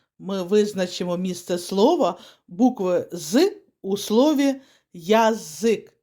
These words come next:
Де знаходиться звук «з» у слові «язик»? Звук «з»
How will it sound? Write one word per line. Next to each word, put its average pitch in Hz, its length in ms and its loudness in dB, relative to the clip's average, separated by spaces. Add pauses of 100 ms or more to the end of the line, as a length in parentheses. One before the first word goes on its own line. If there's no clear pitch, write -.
Де 285 280 0
знаходиться 180 680 -2
звук 175 300 -8
«з» 170 320 -6 (360)
у 180 140 -6
слові 185 380 2
«язик»? 185 720 -2 (800)
Звук 208 640 0
«з» 233 540 0